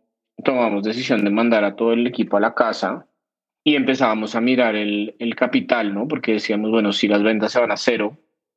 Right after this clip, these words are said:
¿qué pasa, no? ¿Qué pasa con, con nuestra, nuestro colchón de dinero?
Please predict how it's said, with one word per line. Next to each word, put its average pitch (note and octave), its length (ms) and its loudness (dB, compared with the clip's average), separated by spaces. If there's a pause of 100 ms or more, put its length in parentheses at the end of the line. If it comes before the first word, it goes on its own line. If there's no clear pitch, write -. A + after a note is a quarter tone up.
(380)
¿qué A2+ 100 0
pasa, - 460 -4
no? G#2+ 160 -2
¿Qué A#2 100 0
pasa G#2 280 0
con, A2+ 340 0
con A#2 280 0
nuestra, A2 720 0
nuestro G#2+ 300 -4
colchón G#2+ 360 0
de G2+ 100 2
dinero? A2+ 420 2